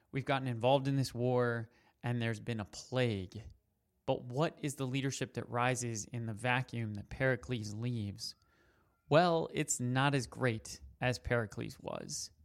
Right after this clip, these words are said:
But Nicias is close, and both Aristotle and Plutarch agree that Nicias was one of the best citizens Athens had at the time. Though,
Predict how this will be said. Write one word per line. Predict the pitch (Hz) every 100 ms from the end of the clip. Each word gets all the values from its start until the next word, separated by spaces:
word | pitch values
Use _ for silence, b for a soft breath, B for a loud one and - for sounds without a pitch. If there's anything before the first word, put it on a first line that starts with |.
| _
But | - 196 123 - _ _ _ -
Nicias | 135 196 190 160 151 - - b b b -
is | 170
close, | - - 180 117 - -
and | 143
both | 143 143
Aristotle | 160 175 - 151 139 -
and | 202 175
Plutarch | - 208 131 120 156 - b b b b b
agree | 156 135 143 226 135 123 135 -
that | 139 131
Nicias | 139 156 156 151 -
was | 117
one | 127 131
of |
the | 123
best | 127 139 147 - -
citizens | 151 135 120 117 110 - -
Athens | 120 117 120 110
had | - 135 123 110 110 - b b b b b -
at | 123
the | 117
time. | - - 147 104 90 104 _ _ b b b b b b b b b b _ _
Though, | 113 117 156 135 113 110 110